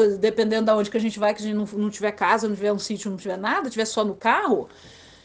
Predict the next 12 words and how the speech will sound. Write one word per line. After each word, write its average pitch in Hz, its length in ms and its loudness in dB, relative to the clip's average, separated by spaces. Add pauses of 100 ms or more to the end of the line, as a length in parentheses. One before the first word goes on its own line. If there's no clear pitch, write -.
(280)
a - 60 0
gente 233 180 2
vai 254 140 6
ter 196 120 -2
que - 120 -16
co-, 220 200 4
que 220 140 -8
cozinhar 240 500 2
na, 392 280 0
na, 440 120 4
na 359 120 0
fogueira. 226 720 4